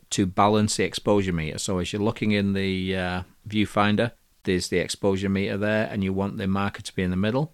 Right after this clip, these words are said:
Turn your shutter speed dial so that that meter sets up balanced in the middle.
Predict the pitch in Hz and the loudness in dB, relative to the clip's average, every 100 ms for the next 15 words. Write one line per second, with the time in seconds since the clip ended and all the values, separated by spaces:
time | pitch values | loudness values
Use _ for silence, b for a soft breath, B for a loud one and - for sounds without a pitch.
0 | _ - 127 131 135 135 - 135 - - | _ 4 6 6 4 2 2 2 2 -2
1 | - 90 90 92 85 90 90 90 _ b | -2 -2 -2 -2 -2 -2 -4 -6 _ b
2 | b b b b - - 95 95 95 113 | b b b b -8 0 2 2 0 0
3 | 101 107 110 104 90 90 - _ - - | 2 2 2 0 -2 -2 -6 _ -20 -20
4 | - - _ _ _ - - - - - | -20 -20 _ _ _ -20 -20 -14 -4 -2
5 | 87 - 95 - 92 90 85 - 82 82 | 0 0 -4 -2 -4 -2 -2 -6 -6 -4
6 | 85 82 71 | -4 -6 -8